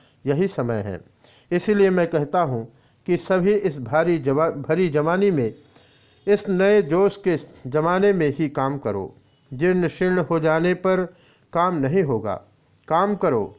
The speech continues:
क्योंकि काम करने का यही समय है। सबसे अधिक ताज़े,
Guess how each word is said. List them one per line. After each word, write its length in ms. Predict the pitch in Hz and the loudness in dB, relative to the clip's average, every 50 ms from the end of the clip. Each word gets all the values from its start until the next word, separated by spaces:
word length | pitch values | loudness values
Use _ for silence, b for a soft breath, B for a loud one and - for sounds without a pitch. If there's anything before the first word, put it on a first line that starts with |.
| _ _ | _ _
क्योंकि 320 | _ 170 175 170 - 190 175 | _ -4 -4 0 0 -2 -2
काम 340 | - - 180 180 190 202 196 | 0 0 0 0 0 0 -2
करने 340 | 190 - 165 165 170 180 | -2 -2 -2 0 0 -2
का 160 | 175 175 185 165 | -2 -2 -2 -2
यही 380 | 151 135 131 131 135 175 196 | -2 -2 -2 0 0 0 0
समय 320 | 160 - 170 147 139 127 117 | 0 0 0 0 0 0 -2
है। 240 | 110 110 98 92 - b b b b b b b - | -4 -6 -8 -12 -14 b b b b b b b 0
सबसे 320 | 202 202 196 - - 190 185 | 0 0 0 0 0 0 0
अधिक 420 | - 151 147 143 170 180 - - | 0 -2 0 0 -2 -2 -4 -4
ताज़े, 540 | - 160 151 151 156 160 147 120 117 - | -2 0 0 2 2 0 0 0 -2 -8